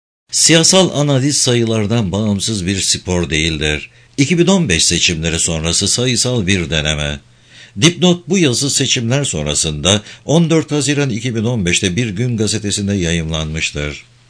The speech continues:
Seçimlerden birkaç hafta önce yazdığım değerlendirmede siyasal analiz verilerden bağımsız bir spor değildir demiştim.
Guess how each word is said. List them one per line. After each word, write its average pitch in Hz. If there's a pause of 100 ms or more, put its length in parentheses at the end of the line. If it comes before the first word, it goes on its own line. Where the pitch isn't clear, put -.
(960)
Seçimlerden 185
birkaç 170
hafta 147
önce 110
yazdığım 87
değerlendirmede 78
siyasal 135
analiz 123
verilerden 117
bağımsız 113
bir 113
spor 110
değildir 82
demiştim. 76